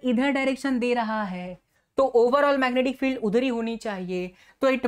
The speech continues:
must be the di-, it is very important that the direction of magnetic field due to ring should be in this way, सेंटर से, बराबर? तो ये रिंग का मैग्नेटिक फील्ड हुआ,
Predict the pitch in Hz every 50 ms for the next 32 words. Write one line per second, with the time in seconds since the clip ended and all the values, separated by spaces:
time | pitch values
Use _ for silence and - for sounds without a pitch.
0 | 214 214 240 302 302 302 - - 277 233 254 254 240 233 226 208 226 226 - 214
1 | - - - 220 214 - 240 233 269 233 208 233 240 262 269 254 233 240 233 226
2 | 240 240 220 233 233 220 214 240 220 214 214 208 208 208 - 240 240 233 220 226
3 | 214 214 214 214 214 247 233 208 214 214 220 226 202 214 226 233 214 - 226 214
4 | 226 220 247 240 220 196 180 - - 143 127 120 - _ _ _ _ _ _ _
5 | _ _ _ - 196 190 185 190 196 190 - 147 131 - _ _ _ _ _ _
6 | _ _ _ _ _ _ _ _ _ _ _ _ _ 175 190 202 220 220 180 143
7 | - _ _ _ - - 208 208 185 175 175 175 185 180 190 185 165 156 147 143
8 | 135 135 131 - - 120 110 113 107 - -